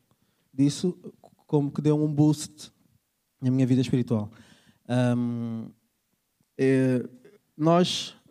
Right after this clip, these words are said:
nós vamos falar de evangelho. Vamos falar de evangelho, vamos falar de salvação, vamos falar de graça.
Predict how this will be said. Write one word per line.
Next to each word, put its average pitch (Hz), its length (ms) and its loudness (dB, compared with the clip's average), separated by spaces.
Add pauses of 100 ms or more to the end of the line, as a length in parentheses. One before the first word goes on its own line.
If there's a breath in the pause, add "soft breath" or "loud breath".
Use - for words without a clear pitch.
(160)
nós 151 200 2
vamos 170 160 0
falar 156 440 2
de 139 100 -4
evangelho. 120 640 0 (500)
Vamos 117 140 -10
falar 123 220 2
de 117 120 -6
evangelho, 120 380 0
vamos 120 160 -4
falar 120 200 0
de 117 100 -8
salvação, 117 460 -4
vamos 117 140 -4
falar 120 180 -4
de 117 100 -10
graça. 120 420 -8